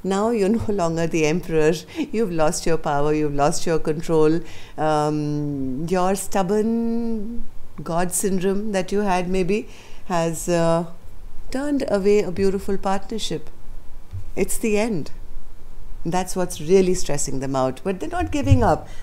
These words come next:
They're still hoping, hoping and wishing somehow to get out of, because they now, they know they're going to have to live with this regret for the rest of their life. So they are, what, what are they doing? Still holding on, death in reverse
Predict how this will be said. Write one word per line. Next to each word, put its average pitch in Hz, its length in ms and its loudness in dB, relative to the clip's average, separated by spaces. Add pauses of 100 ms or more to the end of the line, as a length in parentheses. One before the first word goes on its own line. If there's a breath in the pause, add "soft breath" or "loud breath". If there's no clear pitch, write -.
They're 247 120 -2
still 320 260 -2
hoping, 262 480 0 (100)
hoping 233 340 -2
and 220 140 -4
wishing 220 440 2 (240 loud breath)
somehow 190 540 -4
to 202 100 -8
get 170 260 -2
out 170 220 -2
of, 180 200 -2 (180 loud breath)
because 220 280 -4
they 233 100 2
now, 196 240 0
they 185 320 -2
know 180 200 2
they're 175 120 -2
going 170 180 -4
to 175 80 -4
have 165 200 -2
to 175 80 -4
live 160 240 -2
with 165 140 -4
this 156 200 -8
regret 151 380 -2
for 165 120 -4
the 151 120 -4
rest 147 340 -4
of - 140 -6
their 151 160 -4
life. 143 680 -8 (760 loud breath)
So - 140 -6
they 190 200 -4
are, 185 100 -6
what, 196 360 -2
what 202 160 -2
are 226 60 -4
they 214 120 -2
doing? 208 380 -2
Still - 280 8
holding 160 440 0
on, 156 300 -2
death 156 240 -2
in 156 140 -2
reverse 151 600 -2